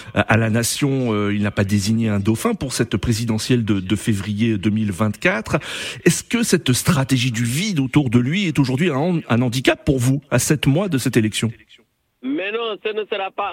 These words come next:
Speaker 2: un handicap, ce sera une force. Pourquoi je le dis ? Parce que le président de
Speaker 1: Mais il n'y
Speaker 2: la
Speaker 1: a pas de
Speaker 2: République,
Speaker 1: dauphin.
Speaker 2: il a
Speaker 1: Le, le
Speaker 2: montré.
Speaker 1: président Macky Sall
Speaker 2: Non,
Speaker 1: n'a pas
Speaker 2: non.
Speaker 1: préparé de, de dauphin.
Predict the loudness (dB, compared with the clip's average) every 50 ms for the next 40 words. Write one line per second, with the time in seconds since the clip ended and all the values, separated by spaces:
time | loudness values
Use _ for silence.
0 | -2 -2 -2 -2 -4 -4 -4 -6 -6 -4 -6 -6 -4 -4 -6 -4 -2 -4 -4 -4
1 | -4 -4 -6 -6 -6 -6 -6 -6 -8 -12 -8 _ -6 -4 -4 -4 -4 -4 -2 -4
2 | -2 -4 -4 -4 -4 -6 -6 -4 -6 -8 -6 -4 -4 -4 -4 -4 -6 -12 -20 _
3 | _ _ _ _ _ -6 -6 -4 -4 -4 -4 -4 -4 -4 -4 -4 0 0 2 2
4 | 2 2 2 2 2 2 2 2 2 0 2 2 2 0 0 0 -4 -6 -4 -2
5 | 0 2 2 2 2 2 2 2 2 2 2 0 0 0 0 -2 -2 0 0 0
6 | 2 0 0 0 0 0 2 0 2 2 2 2 2 2 2 2 2 2 2 2
7 | 2 4 4 2 2 2 0 -2 -4 -4